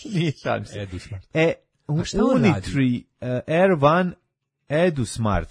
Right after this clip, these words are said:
Speaker 2: Ajmo,
Speaker 1: tako se
Speaker 2: ček, sad ću,
Speaker 1: zove.
Speaker 2: sad ću da googlam.
Speaker 1: Čija
Speaker 2: Staj, staj,
Speaker 1: je
Speaker 2: po-, ponovi.
Speaker 1: procenjena
Speaker 2: Kako
Speaker 1: vrednost
Speaker 2: Unitary?
Speaker 1: dva i po miliona
Speaker 2: Pro-, pro-, e, kako? Ju-, Uni-
Speaker 1: Unitre, e,
Speaker 2: Uni-,
Speaker 1: Unitre.
Speaker 2: a, Unitree,
Speaker 1: Unitra,
Speaker 2: aha.
Speaker 1: a, Uretra.
Speaker 2: Unitree, da
Speaker 1: Ure-,
Speaker 2: li?
Speaker 1: Uretra.
Speaker 2: Unitree.
Speaker 1: R jedan,
Speaker 2: R jedan.
Speaker 1: Edu,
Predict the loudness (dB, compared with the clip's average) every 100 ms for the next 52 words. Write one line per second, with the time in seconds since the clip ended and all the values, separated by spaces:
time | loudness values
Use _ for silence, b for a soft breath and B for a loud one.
0 | _ 0 0 -2 -4 -4 -2 -2 -4 -6
1 | -6 -8 -6 2 4 6 6 4 2 4
2 | 6 6 6 2 2 4 4 4 8 8
3 | 8 8 6 6 4 4 2 0 0 0
4 | 0 -2 2 2 2 0 -4 -6 -6 0
5 | 2 2 2 0 -2 0 2 4 4 2
6 | 0 -2 -2 -2 -2 -2 -6 _ _ -8
7 | -4 -2 -2 2 2 2 2 4 4 4
8 | 6 6 6 6 4 4 2 4 4 4
9 | 4 4 4 0 0 0 0 0 0 0
10 | -4 -6 2 4 4 4 2 0 0 -2
11 | -6 -4 -2 2 4 6 6 6 4 4
12 | 2 0 -6 -6 -2 -2 -2 -4 -4 -2
13 | 2 2 4 0